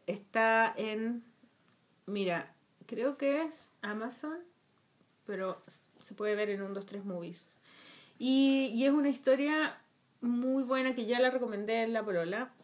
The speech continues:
Y, y yo estaba buscando el libro de esa serie, que es una novela del año ochenta y cuatro, pero no la encontré en ninguna parte.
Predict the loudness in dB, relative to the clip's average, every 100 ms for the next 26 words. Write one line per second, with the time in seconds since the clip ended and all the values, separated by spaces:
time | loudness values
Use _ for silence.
0 | -10 -2 2 2 2 2 2 -2 -2 0
1 | 2 4 4 4 4 6 6 4 4 4
2 | 4 0 -4 -6 -6 -8 -4 -2 -2 -4
3 | -4 -4 0 0 -2 -8 -14 _ _ -4
4 | -2 0 -2 -6 -10 -10 -10 -10 -12 -16
5 | -20 _ _ _ _ _ _ _ -6 -4
6 | -2 -2 -2 -2 -4 -6 -8 -8 -6 -2
7 | 0 0 -2 -4 -12